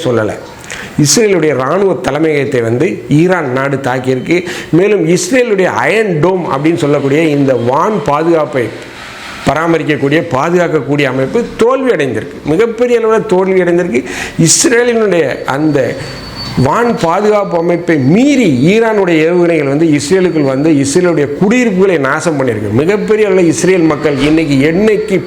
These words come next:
பாலஸ்தீன மக்கள் எப்படி கதறி அழுது ஓடினார்களோ, சாப்பாட்டுக்கு வழி இல்லாம அவங்க வீடுகள்லாம் சின்ன பின்னமாச்சோ, அதே போல இன்னைக்கு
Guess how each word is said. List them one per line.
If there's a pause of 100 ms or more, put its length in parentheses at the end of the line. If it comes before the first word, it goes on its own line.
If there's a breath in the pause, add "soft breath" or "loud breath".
பாலஸ்தீன
மக்கள்
எப்படி
கதறி
அழுது
ஓடினார்களோ, (300 loud breath)
சாப்பாட்டுக்கு
வழி
இல்லாம
அவங்க
வீடுகள்லாம் (320 loud breath)
சின்ன
பின்னமாச்சோ,
அதே
போல
இன்னைக்கு